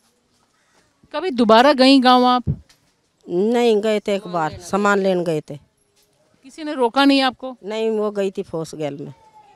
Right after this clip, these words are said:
Speaker 1: नहीं, किसी ने आपको कहा नहीं वापस आ जाओ, गांव में बस जाओ?
Speaker 2: नहीं, किसी ने नहीं कहा, किसी ने नहीं कहा।
Speaker 1: तो आप तो ब-, बहुत साल से वहाँ रह रही होंगी ना उस गांव में?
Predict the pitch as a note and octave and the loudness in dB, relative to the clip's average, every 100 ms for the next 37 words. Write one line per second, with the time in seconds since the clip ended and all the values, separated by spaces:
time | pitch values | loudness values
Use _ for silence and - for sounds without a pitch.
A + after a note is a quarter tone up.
0 | _ _ _ _ _ _ _ _ _ D4 | _ _ _ _ _ _ _ _ _ -20
1 | D#4 D4+ E4 D4+ D4 E4 C#4+ C4 C4 E4+ | -20 -20 -16 -12 -12 -12 -6 0 0 2
2 | D4 C4 C#4 D4 C4 C4+ B3+ B3 B3+ B3+ | 2 2 2 4 6 6 8 8 8 6
3 | A#3+ A3 A#3 A#3 A3 G#3 A3+ G#3 F#3 E3+ | 4 2 -4 -6 -12 -12 -12 -8 -8 -8
4 | D#3 C#3 C3+ _ _ _ _ _ _ _ | -12 -16 -18 _ _ _ _ _ _ _
5 | _ _ _ C4 C#4+ C#4 B3+ G#3+ G3+ E3 | _ _ _ -4 -2 -2 -2 -4 -4 -8
6 | C3+ C3+ _ _ _ _ _ _ _ _ | -8 -12 _ _ _ _ _ _ _ _
7 | _ C#3 B2+ B2 B2 C3 B2 C3 B2 B2+ | _ _ -20 -20 _ _ _ _ _ _
8 | C3 B2+ B2 A2+ G#2 G#2+ A2 B2+ A#2+ A#2+ | _ _ _ _ _ _ _ _ _ _
9 | B2 _ - A3 C4 - D4+ A#3 G#3 B3 | _ _ -18 -16 -16 -18 -20 _ _ -4
10 | A#3 A#3 A3 G3 C4+ - C#4 C#4 E4+ D#4+ | -2 0 -2 0 0 2 6 6 6 2
11 | C4 C4 A3+ G#3+ G3 F#3 F#3+ C4 F4+ C4 | 4 4 4 2 0 -2 -2 -2 -2 -4
12 | G#3 A3+ A#3 B3 | -4 -6 -6 -8